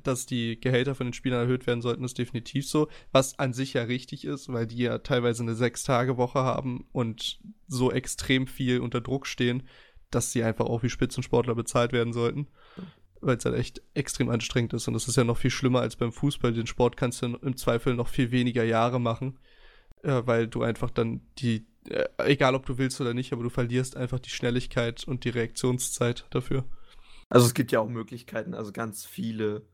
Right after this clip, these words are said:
Speaker 2: Ich verfolge, äh, Rainbow Six, das ist ein Ego-Shooter, also ein taktischer Ego-Shooter. Da machen ganz viele, wenn sie nicht mehr spielen, bleiben dann im, im Team,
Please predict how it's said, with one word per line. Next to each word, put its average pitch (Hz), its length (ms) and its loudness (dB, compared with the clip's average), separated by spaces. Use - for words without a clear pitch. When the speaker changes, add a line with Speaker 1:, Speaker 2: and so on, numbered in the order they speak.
Speaker 2:
Ich - 140 -8
verfolge, 110 720 0
äh, 110 260 -2
Rainbow 113 340 -2
Six, - 380 -6
das - 200 -12
ist - 80 -14
ein - 40 -6
Ego-Shooter, 131 720 -4
also 113 160 -2
ein 104 60 -4
taktischer - 420 -4
Ego-Shooter. 117 640 -4
Da 123 320 4
machen 139 300 -8
ganz 120 240 -6
viele, 117 220 -6
wenn 110 160 -4
sie 95 120 -10
nicht 113 240 -8
mehr 107 80 -6
spielen, 151 640 -6
bleiben 127 340 0
dann 120 140 -6
im, 117 240 -6
im 110 240 -10
Team, 160 500 -6